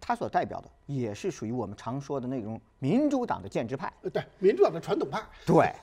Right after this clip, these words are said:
Speaker 2: <laughs>
Speaker 1: 所以传统派一直都是在刚开始的时候，
Speaker 2: 呃，对。
Speaker 1: 很多在他们，
Speaker 2: 顶顶风骚。
Speaker 1: 因为你问，问这个民主党的人的时候，他很多人这些都是老党员。
Speaker 2: 嗯。
Speaker 1: 所以呢，他们一开始的时候表达各种各样的意见啊，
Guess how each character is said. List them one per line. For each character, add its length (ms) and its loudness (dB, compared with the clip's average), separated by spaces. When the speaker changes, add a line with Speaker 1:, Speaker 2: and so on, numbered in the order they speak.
Speaker 2:
<laughs> 280 -6
Speaker 1:
所 160 6
以 220 4
传 220 10
统 180 10
派 160 10
一 220 6
直 160 0
都 100 4
是 140 2
在 100 4
刚 200 6
开 120 2
始 160 -4
的 80 -12
时 120 -10
候， 100 -2
Speaker 2:
呃， 60 -4
对。 160 -10
Speaker 1:
很 260 -8
多 380 2
在 160 8
他 160 2
们， 80 4
Speaker 2:
顶 80 4
顶 120 6
风 100 8
骚。 100 4
Speaker 1:
因 40 6
为 60 4
你 140 -4
问， 380 6
问 320 4
这 80 -2
个 40 2
民 220 0
主 100 -2
党 160 6
的 80 -2
人 240 -4
的 80 0
时 160 -4
候， 160 -6
他 140 2
很 180 0
多 140 4
人 280 2
这 140 -2
些 100 0
都 140 -2
是 320 -2
老 140 6
党 200 -4
员。 180 -10
Speaker 2:
嗯。 200 -6
Speaker 1:
所 140 2
以 60 4
呢， 140 0
他 160 -6
们 160 -6
一 80 -6
开 160 -4
始 100 -8
的 40 -4
时 40 -4
候 60 -6
表 160 -2
达 160 -4
各 140 -4
种 100 -6
各 80 -6
样 80 -4
的 60 -8
意 120 -4
见 160 -2
啊， 140 -6